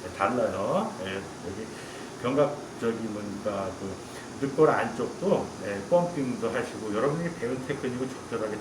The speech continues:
잘 활용하시면 되겠어요. 자, 이렇게 해놓고 이제 이번에 이제 반대로 또, 예, 그래서 역시 마찬가지로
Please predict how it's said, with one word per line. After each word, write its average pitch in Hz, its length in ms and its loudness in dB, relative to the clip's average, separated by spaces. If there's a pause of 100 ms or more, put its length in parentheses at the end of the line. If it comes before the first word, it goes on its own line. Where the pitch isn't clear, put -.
잘 95 180 -2 (120)
활용하시면 113 560 -4
되겠어요. 90 400 -6 (800)
자, 107 100 4
이렇게 160 360 2
해놓고 156 320 2
이제 175 160 0
이번에 139 280 2
이제 127 220 -2
반대로 165 560 6
또, 95 440 -4 (200)
예, 87 80 -6 (160)
그래서 113 280 -4 (760)
역시 - 240 -4
마찬가지로 104 760 2